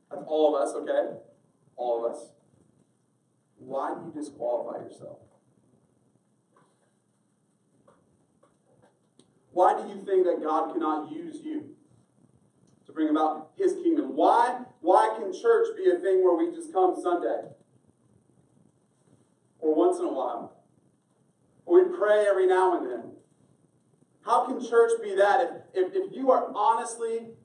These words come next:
pursuing Jesus and know that God will use you to change the world, then we have to get past this idea that we're too bad for him.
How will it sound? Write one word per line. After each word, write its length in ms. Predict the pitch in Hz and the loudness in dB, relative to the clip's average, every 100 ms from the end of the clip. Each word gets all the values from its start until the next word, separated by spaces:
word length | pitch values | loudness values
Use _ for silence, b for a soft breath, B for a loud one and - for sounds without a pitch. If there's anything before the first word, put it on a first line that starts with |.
| _ | _
pursuing 640 | 202 185 - 233 220 208 | -6 -6 -6 -6 -4 -4
Jesus 480 | - 208 220 - 160 | -6 -10 -12 -8 -2
and 140 | 175 180 | 2 4
know 160 | 196 | 4
that 120 | 190 | 2
God 240 | 190 190 190 | 0 2 2
will 300 | 185 160 - | 0 -2 -10
use 320 | 214 233 226 | -14 -14 -14
you 100 | 208 | -12
to 120 | 180 | -12
change 400 | - - 208 208 - | -14 -10 -6 -6 -4
the 120 | 190 | -4
world, 640 | 165 202 190 - - - - _ _ _ _ _ _ _ _ _ _ _ | 0 2 2 0 -6 -10 -20 _ _ _ _ _ _ _ _ _ _ _
then 120 | 330 | -2
we 80 | 403 | 0
have 240 | 403 427 | -2 -4
to 60 | - | -2
get 200 | 415 - | -2 -2
past 240 | - - | -6 -6
this 120 | - 208 | -4 -2
idea 320 | 190 185 185 | 0 0 0
that 120 | 180 | 2
we're 240 | 175 175 | 0 -2
too 80 | 180 | -4
bad 300 | 170 160 156 | -4 -2 -4
for 80 | 156 | -4
him. 300 | 147 - | -6 -8